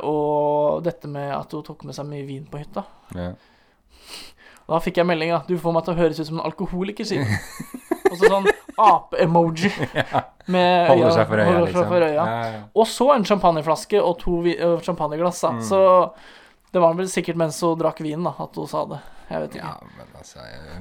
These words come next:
Speaker 2: mora, mora di slår meg <laughs> som en type med mye selvironi.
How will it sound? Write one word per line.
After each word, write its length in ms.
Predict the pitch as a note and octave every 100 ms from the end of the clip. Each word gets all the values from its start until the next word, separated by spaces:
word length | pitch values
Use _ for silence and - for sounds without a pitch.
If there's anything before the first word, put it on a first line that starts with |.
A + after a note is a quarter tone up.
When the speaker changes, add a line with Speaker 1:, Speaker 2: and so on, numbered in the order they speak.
| G2
Speaker 2:
mora, 220 | A2+ G#2 F#2
mora 460 | G2 A2 A#2 A2 F#2+
di 60 | A3+
slår 400 | F4 G3 F2+ -
meg 380 | F#3+ F#2+ - E3
<laughs> 100 | F2
som 120 | G#2
en 220 | F#2+ F#2+ -
type 260 | G#2 E2
med 360 | E2 E2 E2+ E2+
mye 220 | F2+ E2
selvironi. 480 | E2 F2 D#2 C#2+ C#2+